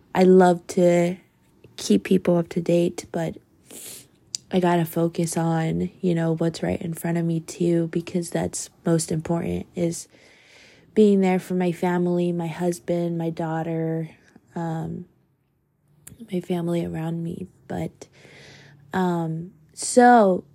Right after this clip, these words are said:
today I am going to share something that I said I was gonna share a special, and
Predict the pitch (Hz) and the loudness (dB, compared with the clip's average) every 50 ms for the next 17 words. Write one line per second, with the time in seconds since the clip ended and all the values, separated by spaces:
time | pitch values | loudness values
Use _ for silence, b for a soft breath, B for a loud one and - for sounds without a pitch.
0 | _ - _ - - 240 233 196 196 214 214 220 233 240 220 196 185 180 185 - | _ -20 _ 2 6 6 6 8 8 8 8 10 10 10 10 8 8 6 4 0
1 | - _ _ _ _ _ - 190 190 190 190 190 190 190 190 185 190 185 185 185 | -6 _ _ _ _ _ -4 0 2 2 4 4 4 4 4 4 4 4 4 4
2 | 185 185 185 214 - _ _ _ _ - 196 190 185 180 190 196 190 190 190 - | 4 2 0 -2 -6 _ _ _ _ 0 0 0 2 2 2 2 2 2 2 0
3 | 185 180 - - - 190 180 185 202 190 - 196 190 185 185 - 180 175 170 170 | -2 -2 -4 -2 2 2 4 4 2 0 -2 -2 -2 -2 -2 -2 -2 -2 -2 -2
4 | 170 170 175 170 170 165 165 165 - - - b b b b b b b b b | -2 -2 -2 -2 -2 -2 -2 -4 -6 -8 -14 b b b b b b b b b
5 | - 185 185 - 180 180 185 185 185 185 185 175 175 175 - - 170 165 165 165 | -4 -4 -2 0 0 2 2 2 2 0 0 -2 -2 -2 -2 -2 -2 -2 -2 -2
6 | - - - 165 165 160 - 165 160 160 160 156 - - - 170 165 165 165 165 | -4 -8 -8 -8 -8 -8 -6 -6 -6 -6 -6 -8 -10 -12 -10 -8 -6 -6 -4 -6
7 | 160 160 165 160 160 160 156 | -6 -6 -6 -6 -6 -6 -8